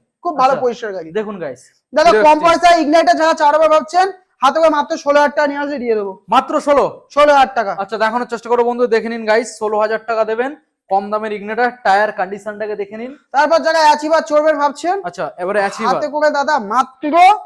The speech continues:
Speaker 1: পনেরো হাজার টাকা নিয়ে আসুন, অ্যাচিভার দিয়ে দেবো।
Speaker 2: পনেরো হাজার টাকা।
Speaker 1: দাদা,
Speaker 2: দেখুন গাইস।
Speaker 1: বিএস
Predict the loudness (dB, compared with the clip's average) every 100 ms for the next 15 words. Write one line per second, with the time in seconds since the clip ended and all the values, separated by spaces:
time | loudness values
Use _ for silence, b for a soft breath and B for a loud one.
0 | -18 _ _ _ _ -4 0 2 2 -2
1 | 0 -4 -6 -8 -8 -8 -8 -8 0 2
2 | 4 2 0 -4 -4 -6 0 2 2 2
3 | 4 4 2